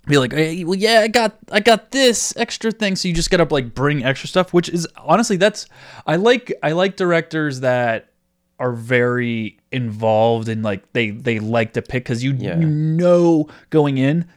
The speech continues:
Speaker 1: that's what they chose. Like, that's what you're getting. Other than the ones, like, it stresses me out going to set just, like, I don't mind getting options and stuff, but it's like,
Speaker 2: Yeah.
Speaker 1: well, what if none of these options are, like, they don't like any of these
Speaker 2: It,
Speaker 1: options, and
Speaker 2: it
Speaker 1: there's some
Speaker 2: is,
Speaker 1: big
Speaker 2: that
Speaker 1: no's.
Speaker 2: is stressful. If you're, 'cause a, a thing about in,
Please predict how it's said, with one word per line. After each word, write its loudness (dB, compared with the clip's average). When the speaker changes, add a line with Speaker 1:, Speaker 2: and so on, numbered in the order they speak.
Speaker 1:
that's 4
what -2
they 0
chose. -8
Like, -6
that's -2
what -6
you're -6
getting. -2
Other 2
than 0
the -2
ones, -2
like, -2
it -4
stresses 0
me 0
out 0
going 0
to -2
set 0
just, -10
like, -6
I 0
don't 2
mind 0
getting 0
options -4
and -8
stuff, -8
but -8
it's -12
like, -6
Speaker 2:
Yeah. -2
Speaker 1:
well, 0
what 4
if -4
none 0
of -2
these 0
options -2
are, -4
like, -6
they 0
don't -2
like 0
any -4
of -6
these -4
Speaker 2:
It, 2
Speaker 1:
options, -2
and -2
Speaker 2:
it 0
Speaker 1:
there's 0
some 0
Speaker 2:
is, -6
Speaker 1:
big -6
Speaker 2:
that 0
Speaker 1:
no's. 0
Speaker 2:
is -12
stressful. -4
If -8
you're, -4
'cause -8
a, -2
a -4
thing -6
about -4
in, -10